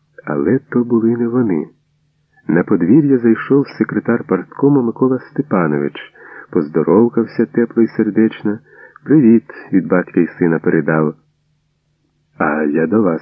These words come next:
Антоніно Іванівно. Тут така справа.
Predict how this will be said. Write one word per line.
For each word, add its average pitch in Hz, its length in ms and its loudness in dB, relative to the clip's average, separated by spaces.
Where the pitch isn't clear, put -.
Антоніно 95 500 0
Іванівно. 95 600 0
Тут - 160 -2
така 160 260 0
справа. 87 480 0